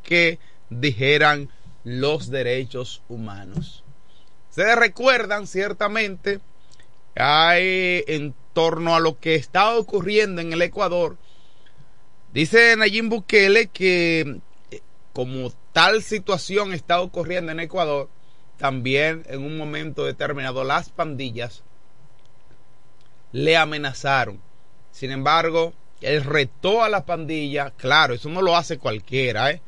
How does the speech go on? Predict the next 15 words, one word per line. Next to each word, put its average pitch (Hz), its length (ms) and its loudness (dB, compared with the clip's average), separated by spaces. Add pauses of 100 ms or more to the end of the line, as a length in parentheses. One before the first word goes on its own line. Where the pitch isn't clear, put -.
(560)
Eso - 160 -6
no 143 140 0
lo 160 140 6
hace 160 200 2
cualquiera. 120 720 -2 (280)
Además 120 420 2
debe 180 220 2
haber 160 180 4
un 170 140 -2
respaldo 139 840 0
también 107 600 -6 (840)
en 127 160 -2
cuanto 123 400 0
a 104 100 2
eso. 101 300 -6